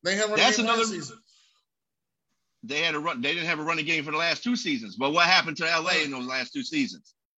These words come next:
Speaker 2: They ain't done shit, right?
Speaker 1: No.
Speaker 2: Okay. So now they get, what they did was they got out of the quarterback that's a gunslinger. Okay.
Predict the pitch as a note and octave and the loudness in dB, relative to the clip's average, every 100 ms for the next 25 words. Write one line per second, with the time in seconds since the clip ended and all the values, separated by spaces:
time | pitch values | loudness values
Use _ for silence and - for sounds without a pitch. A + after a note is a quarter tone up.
0 | _ _ G#2+ B2 C3 D#3 - G#2 F2 - | _ _ -2 2 2 2 0 0 -6 -12
1 | _ _ _ G2 G#2 D3+ A#3 B3 D3 - | _ _ _ -4 -2 -2 -4 -10 -12 -18
2 | _ _ _ _ _ _ _ D3 D3 G3 | _ _ _ _ _ _ _ 2 6 6
3 | - - - _ _ _ _ _ _ _ | 4 -2 -18 _ _ _ _ _ _ _
4 | - - D#3 D#3+ G3 F#3+ E3 F3 C3+ E3+ | -12 -2 2 6 6 6 4 0 0 -6
5 | E3 C#3+ E3 G3 D3+ C#3 B2+ C#3+ - - | -2 -2 0 -2 -2 0 0 -2 -10 -2
6 | A#2+ C#3 E3 D#3 B2+ - A#3 F#3 A2+ A#2 | 2 6 6 4 2 0 0 0 2 2
7 | A#2+ - _ D#3+ D#3 E3+ G3+ G3+ F#3 D3+ | 2 -4 _ -4 -2 0 2 2 2 -4
8 | B2 G2 - _ _ _ _ _ _ A2+ | -6 -6 -14 _ _ _ _ _ _ -4
9 | A#2+ B2+ D3 | 2 4 4